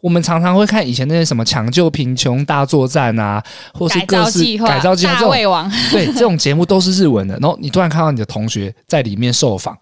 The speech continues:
Speaker 1: 然后他就讲的，
Speaker 2: 很光荣欸。
Speaker 1: 他就讲的是日文的时候，
Speaker 2: 嗯。
Speaker 1: 哇靠，好屌哦。
Speaker 2: 嗯。
Speaker 1: 最屌的是这几年他真的完全让
Speaker 2: 好像五年呢。
Speaker 1: 五年了哦，
Speaker 2: 嗯，五年。
Speaker 1: 日文完全变成了他的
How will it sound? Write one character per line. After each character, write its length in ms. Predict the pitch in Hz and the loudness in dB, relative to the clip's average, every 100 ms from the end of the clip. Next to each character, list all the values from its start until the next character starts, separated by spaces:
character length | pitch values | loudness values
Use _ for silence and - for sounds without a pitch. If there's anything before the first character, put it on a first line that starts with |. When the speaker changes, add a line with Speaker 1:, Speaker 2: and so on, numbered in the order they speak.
| - | -8
Speaker 1:
然 140 | 131 | -4
后 80 | 151 | -4
他 160 | - 156 | -2 -2
就 100 | 160 | 0
讲 120 | 277 | 0
的， 60 | |
Speaker 2:
很 20 | 269 | 0
光 180 | 339 392 415 | 0 0 0
荣 180 | 285 247 | 0 0
欸。 220 | 240 233 | -2 0
Speaker 1:
他 80 | 214 | 2
就 100 | 214 | 2
讲 220 | 165 113 | 0 -2
的 80 | 120 | 0
是 160 | 165 | 0
日 180 | 160 185 | 2 2
文 160 | 117 110 | 2 0
的 160 | 107 | -2
时 100 | 107 | -2
候， 200 | 107 123 | 0 0
Speaker 2:
嗯。 240 | 113 98 104 | 0 -2 -4
Speaker 1:
哇 160 | 110 | -4
靠， 280 | - 120 98 | -4 -6 -6
好 220 | - 120 139 _ | -4 -4 -4 _
屌 280 | 139 107 82 | -2 0 -2
哦。 320 | 82 82 - _ _ | -4 -8 -10 _ _
Speaker 2:
嗯。 200 | 233 220 196 | -6 -4 0
Speaker 1:
最 100 | 196 | 0
屌 240 | 185 135 | 2 0
的 60 | 143 | 0
是 100 | 180 | -2
这 160 | 208 | -2
几 180 | 196 127 | 0 -2
年 140 | 117 113 | 0 0
他 220 | 143 160 - _ | 0 -4 -6 _
真 160 | - 185 | -2 2
的 100 | 175 | 4
完 200 | 120 120 | 2 0
全 180 | 123 120 | 0 2
让 120 | 135 | 2
Speaker 2:
好 80 | 156 | 2
像 140 | 147 - | 0 2
五 200 | 254 226 | 4 4
年 340 | 202 180 185 | 4 2 0
呢。 300 | 208 196 185 185 | 0 -2 -4 -2
Speaker 1:
五 120 | 131 | 0
年 220 | 127 117 | 0 2
了 80 | 127 | 2
哦， 200 | 123 165 | 4 4
Speaker 2:
嗯， 160 | 208 190 | 2 -2
五 20 | |
年。 60 | 202 | 0
Speaker 1:
日 160 | 220 | 2
文 220 | 202 151 131 | 4 2 2
完 180 | 127 | 0
全 200 | 135 127 131 | 0 -2 -2
变 240 | 165 143 | -2 0
成 160 | 120 107 | 0 -2
了 100 | 104 | -4
他 240 | - 131 | -4 -2
的 240 | 123 113 | 0 -2